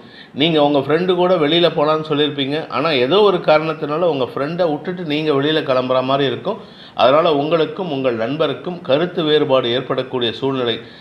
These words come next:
தேவையில்லாத கெட்ட பெயர், அபவாத பெயர் வரும். அதனால கவனமா இருந்துக்கோங்க. வார்த்தைகள் இனிமையாக இருந்தாலும் செயல்பாடுகள்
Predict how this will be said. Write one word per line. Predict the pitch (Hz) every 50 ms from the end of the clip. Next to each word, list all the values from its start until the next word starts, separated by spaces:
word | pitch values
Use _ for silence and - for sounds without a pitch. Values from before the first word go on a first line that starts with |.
| - - -
தேவையில்லாத | - 139 151 165 170 175 165 156 156 160 170 175 185 170
கெட்ட | - 135 131 - 156 143
பெயர், | 147 135 120 110
அபவாத | 104 113 143 160 170 165 160 156 151 139
பெயர் | - 135 127 120 120
வரும். | 113 123 135 165 175 -
அதனால | - 110 117 127 131
கவனமா | 120 107 110 120 127 135 139 135 123 120
இருந்துக்கோங்க. | 117 117 107 113 110 123 - - - - - - - - -
வார்த்தைகள் | 95 123 151 196 240 254 - - 269 226 202 185 156
இனிமையாக | 139 135 151 175 180 175 180 180 185 185 180 165
இருந்தாலும் | 151 156 156 151 139 139 139 170 196 202
செயல்பாடுகள் | - - 135 143 165 185 180 175 170 165 156 147 147 180 190